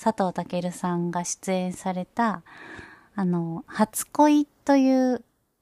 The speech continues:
あの、宇多田ヒカルさんのファーストラブをモチーフ、ファーストラブと初恋という歌をモチーフにしたドラマを、又吉さんが、なんか、YouTubeチャンネルでおすすめされていて、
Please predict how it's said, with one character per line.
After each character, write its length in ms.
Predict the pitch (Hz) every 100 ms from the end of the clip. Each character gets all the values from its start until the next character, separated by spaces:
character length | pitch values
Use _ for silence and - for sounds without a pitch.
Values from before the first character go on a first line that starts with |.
| _ _ -
あ 100 | 196
の、 140 | -
宇 100 | -
多 220 | 214 254 254
田 100 | 254
ヒ 140 | -
カ 120 | 262
ル 80 | 254
さ 160 | - 240
ん 80 |
の 80 | 233
フ 140 | 226 240
ァ 120 | 247
ー 20 |
ス 80 | 240
ト 140 | -
ラ 140 | 240 233
ブ 120 | 202
を 240 | 165 147 - - - - - _ _ _ _ -
モ 160 | 185 180
チ 200 | - 190
ー 160 | 185
フ、 200 | 180 233
フ 60 | 320 -
ァ 140 | 220
ー 40 |
ス 60 | 220
ト 140 | -
ラ 140 | 214 214
ブ 140 | 185
と 240 | - 320 254
初 320 | - - -
恋 220 | - 196
と 100 | -
い 40 |
う 40 | 190
歌 220 | 185 196
を 40 | 175
モ 140 | 165
チ 140 | -
ー 40 | 185
フ 140 | -
に 140 | 170 175
し 120 | -
た 200 | 294 277
ド 140 | 214
ラ 140 | 214 190
マ 260 | 170 160
を、 280 | 196 311 - - _ _ _ _ _ _ _ _
又 380 | 202 - 294 330
吉 120 | 339
さ 220 | - 302
ん 120 | 294 269
が、 320 | 285 240 - _ _ _ _ _ _ _ _
な 100 | -
ん 20 | 196
か、 100 | 175
YouTube 600 | 214 269 - 302 294 285
チ 120 | 294
ャ 80 | 277
ン 80 | 233
ネ 140 | 170
ル 140 | 151
で 280 | 151 170 - - _ _
お 80 | 202
す 160 | 180 247
す 160 | -
め 160 | 254 254
さ 160 | 262
れ 100 | 247
て 180 | 247 247
い 80 | 240
て、 420 | - 202 190 160